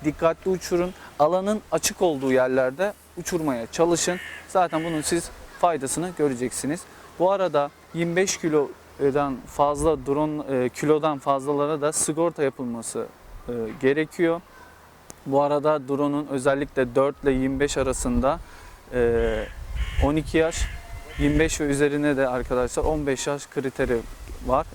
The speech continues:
E, yani sekiz yaşındaki bir çocuk herhangi bir şeyde direkt, e, bunu uçuramaz. Bunun bilincinde de olalım, bu bilgiyi de vermiş olalım. E,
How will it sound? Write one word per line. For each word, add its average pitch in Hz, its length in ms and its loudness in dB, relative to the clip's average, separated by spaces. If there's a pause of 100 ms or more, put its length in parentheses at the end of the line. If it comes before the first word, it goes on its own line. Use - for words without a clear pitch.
E, 127 40 -2
yani 123 260 2
sekiz 143 260 0
yaşındaki 131 380 2
bir 131 60 0
çocuk 131 240 -4
herhangi 131 340 2
bir - 60 2
şeyde 127 380 4 (380)
direkt, 143 280 2 (380)
e, 117 380 2 (260)
bunu 143 260 0 (140)
uçuramaz. 143 600 0 (120)
Bunun 143 300 0 (260)
bilincinde 120 460 2
de 165 140 4 (280)
olalım, 139 320 0
bu 131 120 -4
bilgiyi 123 300 -2
de 117 160 -2
vermiş 143 380 0
olalım. 165 320 2 (600)
E, 143 40 -2